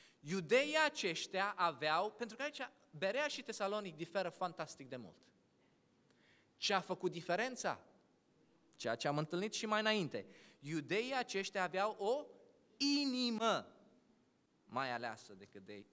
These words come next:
decât cei din Tesalonic. Totul are de-a face, e o chestiune de inimă, stimații mei. Am spus-o și o spun din nou, totul se reduce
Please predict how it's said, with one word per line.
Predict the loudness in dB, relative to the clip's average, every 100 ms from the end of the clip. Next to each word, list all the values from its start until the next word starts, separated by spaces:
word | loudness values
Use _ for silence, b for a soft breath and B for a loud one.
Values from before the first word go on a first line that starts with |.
| -16
decât | -12 -12 -12
cei | -14 -14
din | -14 -18
Tesalonic. | -20 -20 -20 -20 -20 _ _ _ _ _ _ _ _ _ _ _ _ _ _ _ _ _ _ _ _ _ _ _ _
Totul | -6 -6 -6 -12
are | -10
de-a | -12 -14
face, | -12 -12
e | -12
o |
chestiune | -14 -16 -14 -14
de | -12 -14
inimă, | -14 -18
stimații | -18 -20 -20 -20 -20
mei. | -20 _ _ _ _ _ _ _ _ _ _ _ _ _ _ _ _ -20 -16
Am | -12
spus-o | -12 -10 -10 -8 -10 -10
și | -10 -12
o |
spun | -12 -12 -10
din | -10
nou, | -8 -8 -8 -12 -20 _ _ _ _ _ _ _ _ _ _ _ _ _
totul | 0 0 0 -10
se | -8 -8
reduce | -8 -10 -12 -12